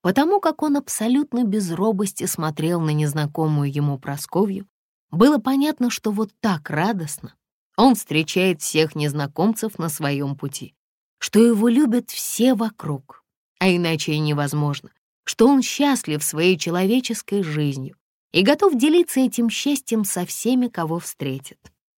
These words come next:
"Здравствуйте! А мы вам яичницу приготовили на ужин", — сказал он. "Спасибо", — ответила Прасковья. "И откуда берутся такие кулинары,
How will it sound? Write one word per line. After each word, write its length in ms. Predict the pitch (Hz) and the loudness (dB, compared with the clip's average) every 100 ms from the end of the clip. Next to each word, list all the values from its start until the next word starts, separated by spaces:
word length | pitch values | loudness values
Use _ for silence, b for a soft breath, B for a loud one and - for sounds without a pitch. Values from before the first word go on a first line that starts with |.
| _ _ _ _ _ | _ _ _ _ _
"Здравствуйте! 840 | 151 156 359 392 - 170 156 - _ _ _ _ _ | -6 0 4 4 2 -8 -14 -18 _ _ _ _ _
А 140 | 269 | 0
мы 180 | 453 494 | 2 4
вам 180 | 320 156 | 2 2
яичницу 680 | 175 285 370 - 311 254 240 | 4 4 4 2 -2 -2 -2
приготовили 640 | 254 233 262 277 262 247 | 0 2 4 4 4 2
на 200 | 240 240 | 4 4
ужин", — 380 | 226 220 175 180 _ _ _ _ | 4 2 -2 -10 _ _ _ _
сказал 480 | - 160 147 139 135 | -6 -4 -2 -4 -6
он. 180 | - _ _ _ _ _ _ | -14 _ _ _ _ _ _
"Спасибо", — 680 | - - 196 - 147 151 - _ _ _ _ _ _ _ | -10 -4 -4 -4 -8 -8 -14 _ _ _ _ _ _ _
ответила 540 | 160 156 156 147 139 139 | -6 -2 0 0 -4 -6
Прасковья. 640 | 147 143 - 139 147 - _ _ _ _ _ _ - | -6 -8 -8 -12 -12 -20 _ _ _ _ _ _ -4
"И 60 | |
откуда 680 | 156 143 - - - 320 339 | -4 -4 -12 -4 0 2 0
берутся 540 | 269 294 269 277 - 226 | -2 -2 -2 -2 -4 -4
такие 440 | 226 220 214 220 | -6 -6 -6 -6
кулинары, 760 | - 190 190 170 156 151 139 | -4 -4 -2 -2 -2 -2 -6